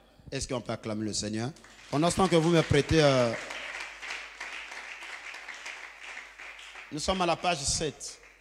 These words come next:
Ce pays a un grand rôle à jouer dans le réveil du midi. J'ai beaucoup de choses à dire pour ce pays-là.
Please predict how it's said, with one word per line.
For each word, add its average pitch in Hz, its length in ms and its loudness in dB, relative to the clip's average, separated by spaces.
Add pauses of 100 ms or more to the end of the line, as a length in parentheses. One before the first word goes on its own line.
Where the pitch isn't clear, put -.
(3250)
Ce - 220 -6
pays 202 600 -6
a - 120 -2 (120)
un 180 120 -8
grand 190 400 -8
rôle 190 320 -10 (180)
à 190 200 -8
jouer 123 480 -12 (1040)
dans 127 160 -6
le 127 160 -4
réveil 127 640 -6 (180)
du 120 140 -6
midi. 101 380 -12 (1700)
J'ai 175 180 -4
beaucoup 180 440 -6
de 175 100 -6
choses 180 340 -10
à 143 120 -6
dire 143 400 -10
pour 127 180 -16
ce 131 140 -10
pays-là. 131 520 -8